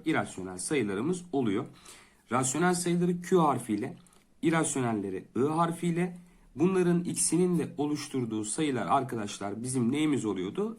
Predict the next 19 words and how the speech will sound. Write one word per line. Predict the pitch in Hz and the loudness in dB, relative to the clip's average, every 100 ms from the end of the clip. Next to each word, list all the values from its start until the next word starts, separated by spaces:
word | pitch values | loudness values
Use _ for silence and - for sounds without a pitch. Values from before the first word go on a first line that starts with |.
| - | -6
Gerçek | 156 143 - 117 | -4 -2 -4 -4
sayılarımız. | - 101 98 95 120 175 - | -2 -2 -2 -2 -2 -4 -2
Onu | 165 143 | 0 2
da | 113 | 0
biz | 127 120 | -2 -2
R | 120 151 | -2 0
harfiyle | 113 98 - 175 | -2 -2 -4 -2
gösteriyorduk. | 151 117 - 90 87 - - | 0 -2 -6 -12 -14 -18 -12
Şimdi | - 180 | -8 -6
burada | 208 196 196 - - - - | -4 -2 -2 -6 -20 -20 -14
pek | - 214 | -8 -6
sorulmaz | - 175 175 180 | -2 0 0 2
ama | 175 147 | 2 2
ben | 151 | 0
size | 147 - 143 | -2 -4 -2
yine | 151 160 147 - | 2 2 0 -4
vereyim. | 139 160 113 156 - - - _ - | 0 2 2 0 -8 -20 -20 _ -8
Mesela | 175 190 185 | -4 2 4
arkadaşlar, | 185 190 180 175 - 196 | 4 0 -2 -2 -2 -4